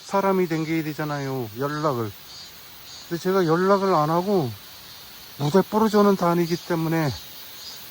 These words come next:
아침에 일찍 갔다 쫓겨난 적도 많습니다. 그 모르는 집에 아침에 새벽부터 가갖고 뻐벅거리면 누가 좋아하겠습니까?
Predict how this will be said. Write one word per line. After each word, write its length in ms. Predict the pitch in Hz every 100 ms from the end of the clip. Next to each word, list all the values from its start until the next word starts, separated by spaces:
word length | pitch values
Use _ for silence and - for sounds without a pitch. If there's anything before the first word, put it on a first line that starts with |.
| - - -
아침에 400 | 131 127 - 202
일찍 260 | 190 151 202
갔다 280 | 196 190 185
쫓겨난 480 | - 185 196 196 202
적도 240 | 196 180
많습니다. 520 | 175 143 - 160 143 135 - - - - - - - - - - -
그 60 |
모르는 560 | 190 175 156 185 226 226
집에 300 | 233 220 196 147 - - - - -
아침에 260 | 190 220 226
새벽부터 560 | 214 202 214 240 240
가갖고 500 | 214 214 214 - 214 151 - - - - - - - -
뻐벅거리면 520 | 208 202 240 233 220
누가 200 | 180 196
좋아하겠습니까? 760 | 202 214 180 127 147 135 -